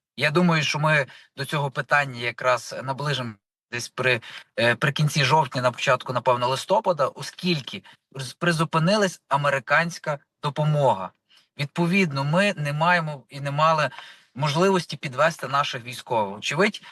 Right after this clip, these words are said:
з грошового забезпечення за крайні місяці, за листопад-грудень, тих триста мільярдів гривень було скеровано якраз на озброєння.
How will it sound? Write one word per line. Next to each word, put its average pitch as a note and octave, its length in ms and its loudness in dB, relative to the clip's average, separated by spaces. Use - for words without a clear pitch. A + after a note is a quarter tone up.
з A#2+ 120 -4
грошового C#3+ 580 2
забезпечення B2+ 840 0
за B2 140 -2
крайні D3 400 0
місяці, C3 480 -8
за D#3 120 0
листопад-грудень, C3+ 840 0
тих F3 180 0
триста D#3 340 0
мільярдів B2+ 440 0
гривень F3 340 -2
було C#3+ 320 -4
скеровано D#3+ 560 -2
якраз C#3 380 -2
на B2+ 240 0
озброєння. C3 580 -2